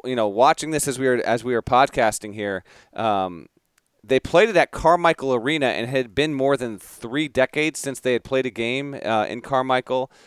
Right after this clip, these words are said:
uh, at U N C. I thought it looked awesome. I hope this isn't a thing where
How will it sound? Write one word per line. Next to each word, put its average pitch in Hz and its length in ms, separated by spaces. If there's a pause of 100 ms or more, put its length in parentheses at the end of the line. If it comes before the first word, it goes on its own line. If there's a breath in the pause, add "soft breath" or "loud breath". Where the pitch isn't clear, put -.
(160 soft breath)
uh, 107 160
at 117 160
U 127 160
N 120 100
C. 139 360 (480 soft breath)
I 139 160
thought 180 240
it 123 60
looked 117 220
awesome. 143 480
I 131 140
hope 180 240
this 170 220
isn't 147 200
a 123 60
thing 151 400
where 117 500